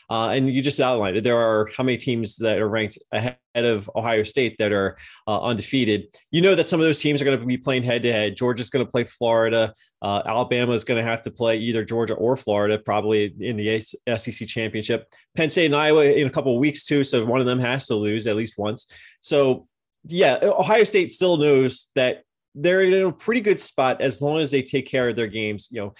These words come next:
th-, if they win all their games, they're gonna have some good wins, 'cause we just mentioned in the top twenty-five, they still have to play Michigan, top twenty-five team, still have to play Michigan State, top twenty-five, still have to play Penn State.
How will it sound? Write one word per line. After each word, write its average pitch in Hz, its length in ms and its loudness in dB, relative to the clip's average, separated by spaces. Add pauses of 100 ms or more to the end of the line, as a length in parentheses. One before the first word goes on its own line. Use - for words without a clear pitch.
(200)
th-, - 120 -6
if 143 120 -4
they 135 120 0
win 170 240 0
all 175 100 2
their 156 140 2
games, 160 340 0
they're 147 100 0
gonna 151 140 0
have 143 140 0
some 143 120 -4
good 139 160 2
wins, 120 340 0
'cause 113 140 -6
we 131 60 -2
just 143 180 -2
mentioned 135 300 -2
in 123 80 0
the 120 60 -4
top 120 260 -2
twenty-five, 110 480 -2 (100)
they 151 100 2
still 160 160 2
have 139 60 0
to - 60 -14
play 170 160 2
Michigan, 131 540 0
top 113 180 -2
twenty-five 110 380 -4
team, 107 260 -10
still 147 200 -2
have 135 60 0
to - 60 -20
play 151 120 0
Michigan 139 280 -4
State, 123 400 -2
top 117 220 -4
twenty-five, 110 500 -2 (300)
still 110 160 -8
have 110 40 -20
to 139 60 -8
play 165 160 0
Penn 160 240 -2
State. 139 420 -2